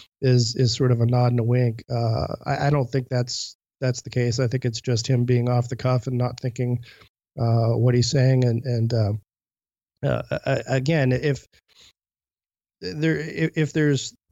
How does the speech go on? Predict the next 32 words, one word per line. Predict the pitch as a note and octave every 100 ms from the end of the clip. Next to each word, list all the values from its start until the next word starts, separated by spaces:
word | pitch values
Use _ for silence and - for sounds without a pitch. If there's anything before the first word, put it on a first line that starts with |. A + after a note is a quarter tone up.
| _ _ _ _ _ -
there's | C#3+ C3+
anything | E3+ E3+ D#3 C#3
that | B2+ C3
good | D3 D3+ C3+ -
that | C#3 B2+
comes | - B2+ A2+
out | B2+ D3+ D3
of | A#2
it, | A2+ -
it | C3
is | C3 B2+ A2+
the, | C3+ B2+ A#2+ A#2 C3
the | C3+ B2
ability | A2+ C#3 C#3+ C3 B2 A#2+
that, | A#2+ A2+ G#2+ - -
uh, | C#2 B1+ - - - - - -
uh, | - - - -
we | - D3 C#3+
can | C3+ B2
stand | - C3+ B2+
up | B2+ B2+
to |
say, | A2+ B2
"This | C3 A#2+
is, | B2 A#2+ - - - - _ _ -
uh, | -
this | C#3+ D3 C#3
is | A#2+
not | C#3 C3+
what, | B2 A#2+ A2 -
uh, | B2+ A#2 A#2 A2+ A2+ -
what | C3 B2 A#2+